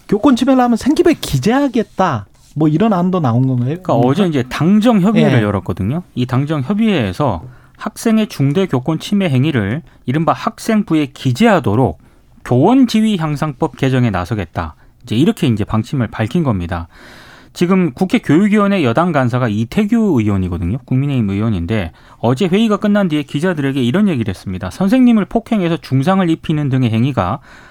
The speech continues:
Speaker 2: 학생부에 기재되지 않는다는 게 오히려 선생님 교권 침해다. 이렇게
Speaker 1: 음.
Speaker 2: 얘기를 하면서 민주당이 좀 전향적인 태도를 가질 것을 촉구를 하기도 했는데요. 근데 논란도 좀 제기가 되고 있습니다.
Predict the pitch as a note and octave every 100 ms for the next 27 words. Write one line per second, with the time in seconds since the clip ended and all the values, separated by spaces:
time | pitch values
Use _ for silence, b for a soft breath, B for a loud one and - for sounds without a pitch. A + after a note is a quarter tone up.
0 | B - A#3+ - A#3+ A3+ G3+ F3+ - C#3+
1 | F#3 F3 D#3+ C#3 G#2+ C#3+ G3 E3 A#2 F#2
2 | B2+ F2 - b b b B2+ D3+ A#3+ B3
3 | A#3 G3 F#3+ F3+ F3+ C#3+ A#2 A#2+ B2+ -
4 | A2 F#2 E2 - - E3+ D#3 B2 A2 B2+
5 | C#3+ G2+ C3 A#2 D#2+ B B B B B
6 | C#3 A3+ A#3+ F#3 E3 D#3+ E3+ - C3 G3+
7 | A#3 A3 F3+ C#3+ C3 C3 A2+ A#2+ A#2 G#2+
8 | - G2+ - - D3 A#2+ B2 A2 G2 E2+
9 | G#2 C#3 E2 B B B - E3 B2 F3
10 | C4+ C4+ A#3 C#3+ D3 D#3 C#3+ E3+ B2+ -
11 | A2 F2+ F2